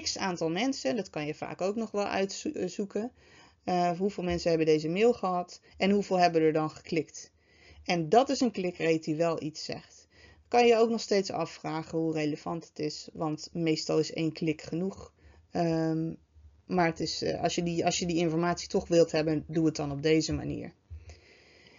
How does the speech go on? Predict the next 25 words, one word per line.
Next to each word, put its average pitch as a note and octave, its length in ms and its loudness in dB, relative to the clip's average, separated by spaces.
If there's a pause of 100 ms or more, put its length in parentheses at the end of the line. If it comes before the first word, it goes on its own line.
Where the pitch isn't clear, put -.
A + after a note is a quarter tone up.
En A3 160 2
wees B3 300 8
wat A3 220 0
creatiever F#3 920 -2
in E3+ 200 -4
je D#3+ 120 0
awareness G3+ 420 0
campagnes. D#3 600 -8
Het D#3 100 -10
hoeft B3+ 260 0
niet A#3+ 160 -2
altijd E3+ 280 2
over D3 200 -2
phishing F#3 460 -2
te - 80 -18
gaan. - 420 -10 (380)
Ehm, D#3 460 -4 (320)
het - 160 -6
kan F3 260 -2
ook, - 380 -2
het E3+ 220 -4
kan E3 200 -2
ook E3+ 240 0
ga-, D#3 420 -4
gaan, D#3+ 440 -6